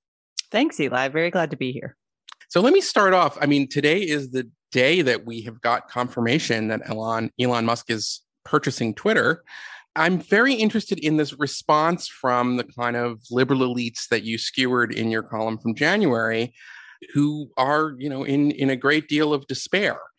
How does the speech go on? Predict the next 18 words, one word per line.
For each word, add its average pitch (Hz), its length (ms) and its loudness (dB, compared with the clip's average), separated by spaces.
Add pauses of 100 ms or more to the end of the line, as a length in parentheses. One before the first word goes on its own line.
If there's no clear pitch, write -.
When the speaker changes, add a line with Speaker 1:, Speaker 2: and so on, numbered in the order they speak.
(340)
Speaker 2:
So - 180 0
maybe 226 220 4
you 262 100 2
can 214 160 -4
sort 175 200 2
of 143 160 -2
start 156 340 0
by 147 80 0
just 135 220 -8
giving 147 180 -2
us 139 120 -4
a 131 60 -6
sort 127 140 -4
of 113 100 -4
background 143 480 0
on, 117 140 0
like, 113 180 -2
why 151 540 2